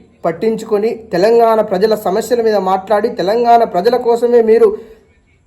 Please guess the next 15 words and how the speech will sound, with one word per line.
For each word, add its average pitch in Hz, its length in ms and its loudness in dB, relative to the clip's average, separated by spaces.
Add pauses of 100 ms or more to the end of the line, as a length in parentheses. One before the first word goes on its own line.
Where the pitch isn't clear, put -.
(120)
పోరాటం 247 480 4
చేస్తే, 226 320 6 (340)
తెలంగాణ 254 400 2 (120)
ప్రజల 226 220 -2 (120)
సమస్యల 254 420 -4
మీద 254 160 0 (100)
మీరు 214 160 0 (120)
మాట్లాడితే, 240 520 2 (300)
తెలంగాణ 208 440 0 (120)
ప్రజలు 220 320 0
మీకు 202 160 -4 (140)
పక్కా 180 340 0 (160)
ఓట్లేసి 240 380 -2 (100)
మళ్ళీ 233 220 -6 (100)
గెలిపిస్తారు. 190 640 -2